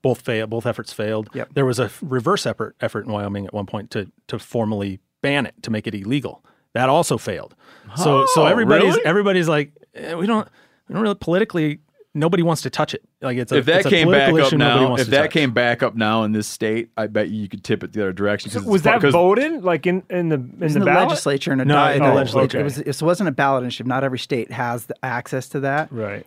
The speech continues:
Speaker 2: And
Speaker 3: Ye-
Speaker 2: even then, it could be very problematic to pass something through a ballot initiative.
Speaker 3: You could
Speaker 2: But
Speaker 3: tip it through public education because you have a lot of people who, um, you have a lot of people who are deeply incentivized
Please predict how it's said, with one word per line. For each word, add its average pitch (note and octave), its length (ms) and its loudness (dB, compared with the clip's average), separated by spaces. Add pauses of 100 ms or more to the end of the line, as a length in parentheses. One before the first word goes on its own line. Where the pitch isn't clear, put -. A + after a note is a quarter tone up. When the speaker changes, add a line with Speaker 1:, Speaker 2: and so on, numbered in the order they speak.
Speaker 2:
And D3 120 0
Speaker 3:
Ye- C3+ 200 0
Speaker 2:
even D3 240 0
then, C#3 180 2
it A2 60 -8
could B2+ 120 -12
be A#2+ 100 -4
very B2 180 -2
problematic A2 680 -8
to C3 80 -14
pass A#2 240 -8
something - 240 -14
through A2+ 120 -12
a G#2+ 40 -10
ballot A2 320 -10
initiative. A#2 500 -12
Speaker 3:
You D#3+ 120 0
could D#3 140 0
Speaker 2:
But - 40 -10
Speaker 3:
tip D#3+ 240 2
it B2 100 -2
through A#2 140 -2
public G2 320 0
education G2 640 -4 (360)
because C3 280 0
you B2+ 100 2
have C3+ 300 2
a F3+ 40 0
lot B2+ 320 2
of D3+ 140 -2
people - 440 -8 (260)
who, A2+ 760 0 (240)
um, F#2+ 600 -6 (560)
you A2 180 -2
have A2+ 180 2
a C3 40 0
lot A2 240 0
of A2+ 80 0
people G2+ 340 -4
who G2+ 140 -4
are F#2 160 -4
deeply A#2 600 -4
incentivized F#2+ 1080 -6